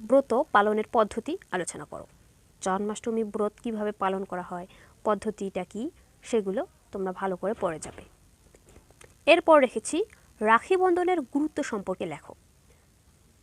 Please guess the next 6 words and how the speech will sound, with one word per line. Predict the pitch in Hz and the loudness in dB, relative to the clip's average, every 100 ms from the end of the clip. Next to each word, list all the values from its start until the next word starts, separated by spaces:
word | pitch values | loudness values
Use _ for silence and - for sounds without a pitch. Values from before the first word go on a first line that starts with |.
| _ _ _ 226 | _ _ _ 0
রাখি | 202 196 247 | 2 2 0
বন্ধন | 226 220 220 208 - _ - - - _ _ _ _ _ _ _ _ _ _ 214 | 0 0 -2 -2 -8 _ -20 -20 -20 _ _ _ _ _ _ _ _ _ _ -2
এর | 202 | 0
যে | 214 | -2
গুরুত্বগুলো | 247 254 - 226 208 196 | -2 -4 -2 -2 0 0
রয়েছে, | 185 - | -2 -2